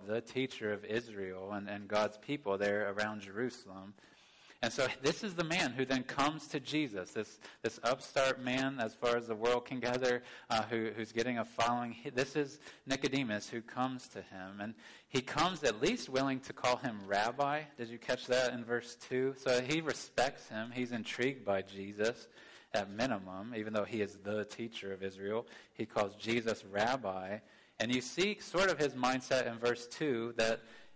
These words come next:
Nicodemus seems to have some confidence that Jesus is from God in some capacity. He says, "Look,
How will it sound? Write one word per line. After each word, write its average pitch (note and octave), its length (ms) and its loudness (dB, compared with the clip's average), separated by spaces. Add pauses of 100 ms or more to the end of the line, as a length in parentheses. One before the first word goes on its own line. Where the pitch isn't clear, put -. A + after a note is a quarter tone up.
(220)
Nicodemus E3+ 600 0
seems G#3 600 -2
to C3+ 120 2
have A#2+ 260 2
some E3+ 420 0
confidence G#2+ 640 0
that G#2+ 280 -6
Jesus D3+ 480 0
is C#3+ 340 2
from B2+ 300 -2
God G2 500 -2
in G#2+ 120 -10
some C3+ 320 0
capacity. - 580 -4
He A2 140 -6
says, B2 320 0 (360)
"Look, F#2+ 220 0